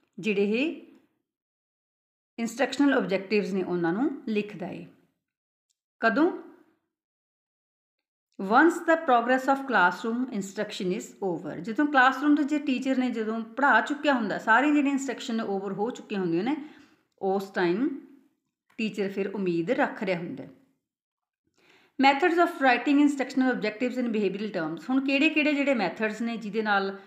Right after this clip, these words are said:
ਜਿਹੜੇ ਇਹ ਆਬਜੈਕਟਿਵਸ ਨੇ ਬਿਹੇਵੀਅਰਲ ਟਰਮਸ ਦੇ ਵਿੱਚ ਲਿਖੇ ਜਾਂਦੇ ਨੇ? ਫਸਟ ਇਹਦੇ ਵਿੱਚ ਹੈ ਰਾਬਰਟ ਮੇਜ਼ਰਸ ਅਪਰੋਚ, ਦੂਸਰਾ ਹੈ ਰਾਬਰਟ ਮਿਲਰਸ ਅਪਰੋਚ, ਤੀਸਰਾ ਹੈ ਆਰ ਸੀ ਈ ਐਮ ਅਪਰੋਚ।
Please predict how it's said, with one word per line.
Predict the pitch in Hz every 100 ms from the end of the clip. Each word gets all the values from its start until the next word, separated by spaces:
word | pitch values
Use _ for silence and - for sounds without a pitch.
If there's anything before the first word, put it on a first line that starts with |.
| - _ -
ਜਿਹੜੇ | 190 196
ਇਹ | 208 214
ਆਬਜੈਕਟਿਵਸ | 190 175 190 190 226 220
ਨੇ | 247 247 247 -
ਬਿਹੇਵੀਅਰਲ | 196 196 175 185 185
ਟਰਮਸ | 185 180 175
ਦੇ | 175 180
ਵਿੱਚ | 175 175 254 285 -
ਲਿਖੇ | 220 220 226
ਜਾਂਦੇ | 175 151 147
ਨੇ? | - - - _ _ _ _ _ _ _
ਫਸਟ | 277 277
ਇਹਦੇ | 349 339
ਵਿੱਚ | 330
ਹੈ | 320 320 -
ਰਾਬਰਟ | 240 240 220 269 269
ਮੇਜ਼ਰਸ | 226 190 175 202 254 269 - - _ _
ਅਪਰੋਚ, | 208 208 190 160 160 - - _ _ -
ਦੂਸਰਾ | 190 277 277 311
ਹੈ | 294 302 294
ਰਾਬਰਟ | 214 196 196 269 269
ਮਿਲਰਸ | 196 208 254 247
ਅਪਰੋਚ, | 214 - 170 165 -
ਤੀਸਰਾ | - 254 269 285
ਹੈ | 262 233 - -
ਆਰ | 214 233
ਸੀ | 240 262
ਈ | 247 220 196 170
ਐਮ | 165 240 294 -
ਅਪਰੋਚ। | - - - - -